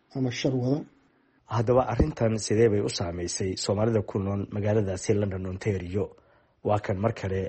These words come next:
Speaker 2: Axmed Yaxya Cali.
Speaker 1: Eh, arrintan runtii arrin waxaa waaye naxdin leh, Muslimka oo dhan way saameysay.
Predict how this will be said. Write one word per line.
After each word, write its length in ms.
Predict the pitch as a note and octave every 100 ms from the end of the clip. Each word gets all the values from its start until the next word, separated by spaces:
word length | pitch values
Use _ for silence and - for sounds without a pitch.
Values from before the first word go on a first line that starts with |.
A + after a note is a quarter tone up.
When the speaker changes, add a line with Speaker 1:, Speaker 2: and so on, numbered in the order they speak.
| -
Speaker 2:
Axmed 420 | G#2+ G2 F#2 F2
Yaxya 340 | G#2+ G#2+ G2
Cali. 280 | F#2 G2 G2 - _ _
Speaker 1:
Eh, 200 | D3+ C#3 C#3+
arrintan 500 | F3+ A3 G#3+ E3 D3+ C#3
runtii 340 | D#3 D3+ D#3
arrin 200 | C#3+ C#3+
waxaa 180 | B2+ C3+
waaye 180 | C3 B2+
naxdin 320 | A#2+ C3+ D#3
leh, 140 | D#3+ E3+ -
Muslimka 380 | D#3 D#3 D#3 C#3
oo 60 |
dhan 140 | D#3 C3+
way 140 | C3
saameysay. 540 | B2 B2+ B2+ C3 E3+